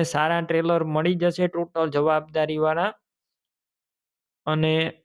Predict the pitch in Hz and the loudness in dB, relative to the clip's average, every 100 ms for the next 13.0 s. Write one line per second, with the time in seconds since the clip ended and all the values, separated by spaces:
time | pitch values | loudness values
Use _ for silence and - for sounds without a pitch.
0 | _ _ _ _ _ _ _ _ _ _ | _ _ _ _ _ _ _ _ _ _
1 | 135 139 143 156 151 151 156 160 160 151 | -2 0 2 0 0 0 0 0 0 -2
2 | 151 156 170 170 175 156 156 156 139 135 | -4 -2 -2 0 0 0 0 0 2 2
3 | 151 147 131 131 151 151 151 151 147 147 | 0 0 -2 -2 -2 -4 -6 -2 0 0
4 | 135 131 139 147 147 139 139 156 160 180 | -2 -2 2 2 2 2 2 2 2 4
5 | 220 233 220 208 175 170 175 165 143 160 | 4 2 2 0 2 -2 -2 -2 -2 -2
6 | 165 151 143 139 156 208 220 180 190 190 | -2 -2 -2 -6 -6 -8 -6 0 0 0
7 | 170 165 139 160 175 175 165 160 151 139 | -2 -2 -2 -4 -2 -2 -2 -2 -2 -2
8 | 143 147 135 123 175 180 170 165 220 - | -4 -4 -6 -2 2 4 4 4 2 -2
9 | - - - - 165 170 143 139 185 190 | -14 -20 -20 -6 0 0 2 2 4 2
10 | 185 156 175 180 147 156 170 175 156 139 | 2 0 0 0 -2 0 0 -2 -2 -4
11 | 127 143 180 156 139 170 190 156 185 196 | -2 2 2 2 -2 -6 -6 -2 0 2
12 | 196 185 185 180 175 170 160 156 160 | 0 -2 -6 -2 -2 0 0 0 2